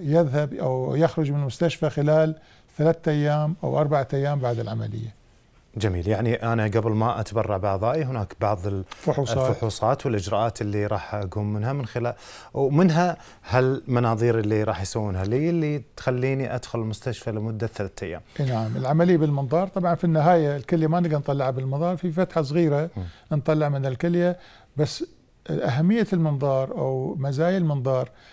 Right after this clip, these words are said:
Speaker 1: أن الألم بعد العملية يكون قليل جدًا. إحنا في الأيام السابقة قبل عشرين سنة كنا نفتح فتحة كبيرة
Speaker 2: مم.
Speaker 1: ونشيل جزء من الضلوع، الم-، المريض المتبرع كان يتألم وقد يكون يتألم لمدة أسابيع.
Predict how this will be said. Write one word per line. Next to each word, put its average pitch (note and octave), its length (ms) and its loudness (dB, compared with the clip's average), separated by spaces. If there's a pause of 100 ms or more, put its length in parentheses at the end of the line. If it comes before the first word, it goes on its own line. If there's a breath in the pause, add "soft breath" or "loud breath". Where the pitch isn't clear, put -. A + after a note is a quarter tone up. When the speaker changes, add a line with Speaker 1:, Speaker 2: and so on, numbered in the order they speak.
(200 soft breath)
Speaker 1:
أن C#3+ 140 2
الألم D3 500 2
بعد D3 220 2
العملية C#3+ 460 0
يكون D3 200 -2
قليل C#3+ 540 0
جدًا. A#2+ 440 -2 (380 soft breath)
إحنا C3 180 -4
في C3 80 -4
الأيام C3+ 560 -2
السابقة C#3 420 0
قبل B2+ 320 -2
عشرين C#3+ 260 -2
سنة C#3+ 360 0 (440 loud breath)
كنا D3 420 2 (140)
نفتح D3+ 380 0
فتحة C#3+ 280 -2
كبيرة C#3 560 2
Speaker 2:
مم. C3 60 -4 (320 loud breath)
Speaker 1:
ونشيل C#3 360 2
جزء C#3+ 240 0
من C#3 180 0
الضلوع، D#3 440 -2
الم-، D3+ 220 -2
المريض D#3+ 500 0 (160)
المتبرع D3 520 2
كان C#3 220 -2
يتألم C#3+ 520 2 (380 loud breath)
وقد C#3+ 280 -2
يكون D#3 340 0
يتألم D#3 500 0
لمدة D3 360 -2
أسابيع. C3+ 420 0